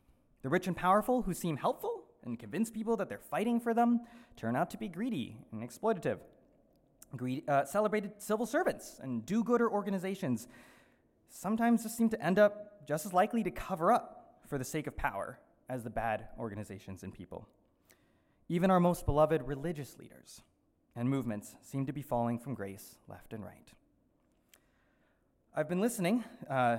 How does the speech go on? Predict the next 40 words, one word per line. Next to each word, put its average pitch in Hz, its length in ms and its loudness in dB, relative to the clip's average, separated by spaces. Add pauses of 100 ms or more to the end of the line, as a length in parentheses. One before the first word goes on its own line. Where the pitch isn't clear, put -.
(140)
recently 165 460 0
to 233 140 -10
this 147 140 -4
podcast 175 720 -2
called 147 300 4
The 156 80 0
Rise 135 320 0
and 156 100 -4
Fall 113 260 2
of 135 120 -8
Mars 101 280 -10
Hill. 175 300 0 (300)
Some 110 220 -10
of 113 60 -8
you 123 220 -6
have, 127 180 -2 (380)
uh, 123 200 -2
maybe 131 220 -4
heard 160 180 -2
of 160 100 -4
it. 277 140 -2 (360)
Pastor 147 320 -2
has 151 100 -2
mentioned 160 320 -2
it 226 220 -2
in 151 100 -6
a 143 60 -4
sermon 156 340 -2
before, 170 400 -2 (720)
um, 113 280 -4
and 143 120 -2
I 156 60 2
do 160 180 -4
highly 160 420 -2
recommend 127 420 0
it, 113 160 -4 (540)
but 113 80 -4
I 117 80 2
will 151 160 2
say 110 400 -4